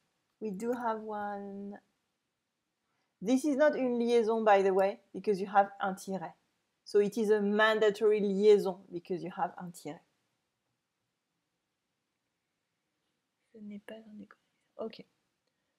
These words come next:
So let's reread this together and I'm going to translate. One, two, three. Lorsque les ordinateurs de bureau devinrent conscients, on demanda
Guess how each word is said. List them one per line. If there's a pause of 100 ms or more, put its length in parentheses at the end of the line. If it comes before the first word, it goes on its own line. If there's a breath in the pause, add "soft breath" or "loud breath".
So
let's
reread
this
together
and
I'm
going
to
translate. (380)
One,
two,
three. (1000)
Lorsque
les
ordinateurs
de
bureau (300)
devinrent
conscients, (460)
on
demanda